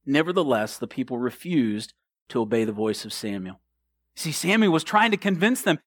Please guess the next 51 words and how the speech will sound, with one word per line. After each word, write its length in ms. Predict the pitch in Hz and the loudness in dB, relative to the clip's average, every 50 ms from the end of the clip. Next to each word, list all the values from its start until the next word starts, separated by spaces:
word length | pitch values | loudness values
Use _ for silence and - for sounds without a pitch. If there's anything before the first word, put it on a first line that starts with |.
| _ - | _ -14
Samuel 440 | - - 226 247 311 330 254 208 185 | -8 -4 0 2 4 6 6 4 4
took 220 | - - 240 233 | 4 0 0 2
a 40 | 233 | 2
lot 240 | 214 220 220 262 269 | 2 4 4 4 4
of 80 | 247 202 | 4 4
this 180 | 208 185 - 226 | 4 2 4 4
on 100 | 220 208 | 4 4
his 140 | 196 170 | 4 4
own 180 | 208 220 220 196 | 4 4 4 2
shoulders 420 | - - 220 233 269 254 226 180 | 2 4 2 2 4 4 2 0
and 140 | 175 185 165 | 0 -2 0
said, 160 | - 208 202 | 2 0 0
"Man, 220 | 190 175 190 202 208 | 0 0 -2 0 2
I've 160 | 196 196 196 | 2 2 0
screwed 320 | - - - 214 196 180 | -4 -8 -4 -2 2 2
up 180 | 208 233 240 - | 2 0 0 -2
here." 320 | - 196 151 117 101 - _ _ _ _ _ _ _ _ _ _ _ _ _ _ _ - | 0 0 0 0 -2 -8 _ _ _ _ _ _ _ _ _ _ _ _ _ _ _ 0
God 200 | 196 190 185 - | 2 2 2 2
said 180 | - 208 190 156 | 2 0 0 0
to 60 | 147 | 0
Samuel, 520 | - - 185 180 185 180 156 151 147 147 - - - _ _ _ _ _ _ | -2 0 0 2 2 2 2 2 0 -4 -12 -20 -20 _ _ _ _ _ _
"This 140 | - - - | -16 -10 -10
isn't 180 | 147 127 135 | -6 -6 -4
about 300 | 117 104 104 101 90 90 | -4 -2 -4 -4 -4 -6
you. 140 | 104 110 113 | -8 -10 -6
They've 180 | 113 127 123 113 | -4 -6 -6 -6
rejected 400 | 110 107 - 110 107 - 101 95 | -8 -10 -10 -10 -10 -10 -12 -12
me." 340 | 98 107 113 - - _ _ _ _ _ _ _ _ _ _ _ _ _ _ _ - | -8 -8 -8 -8 -10 _ _ _ _ _ _ _ _ _ _ _ _ _ _ _ -6
And 100 | 123 143 | -2 0
they 80 | 151 | 0
said, 240 | 143 - - 139 127 | 0 0 0 0 2
"No, 460 | 135 143 156 170 185 170 131 104 - - _ _ _ _ _ _ | 2 4 4 6 6 4 4 0 -4 -14 _ _ _ _ _ _
but 120 | - 135 135 | -8 -2 0
we 120 | 170 202 | 2 4
will 120 | 190 170 156 | 4 4 4
have 260 | 151 180 175 165 160 | 4 4 2 4 2
a 60 | 143 | 0
king 300 | - - - 247 254 240 | -2 0 0 2 4 4
over 260 | 220 202 180 151 147 135 | 4 2 4 4 4 4
us." 200 | 117 107 - - | 4 2 -2 0
Verse 220 | 147 170 165 - | 0 0 0 0
twenty, 280 | - - 214 226 220 190 | -2 0 0 2 2 4
"that 180 | 170 170 147 | 2 2 2
we 140 | 185 202 214 | 2 2 4
also 320 | 214 240 254 247 - 214 | 4 4 4 2 0 -2
may 160 | 202 196 190 180 | 0 0 0 0
be 240 | 151 202 214 247 | 2 2 2 4
like 240 | 240 220 202 190 - | 4 4 4 4 4
all 180 | 185 180 185 190 | 4 4 4 4
the 100 | 180 190 | 2 2
nations, 600 | 185 185 208 226 - - 202 175 143 123 110 | 2 2 0 0 -2 -2 0 2 2 2 0